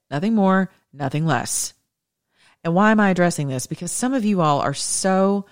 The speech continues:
grotesquely idolatrous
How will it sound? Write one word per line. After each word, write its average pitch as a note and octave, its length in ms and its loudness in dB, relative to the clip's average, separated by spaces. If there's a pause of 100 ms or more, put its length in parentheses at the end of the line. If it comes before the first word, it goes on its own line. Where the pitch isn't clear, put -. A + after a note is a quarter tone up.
(220)
grotesquely F#3 1080 -2
idolatrous C3+ 840 -4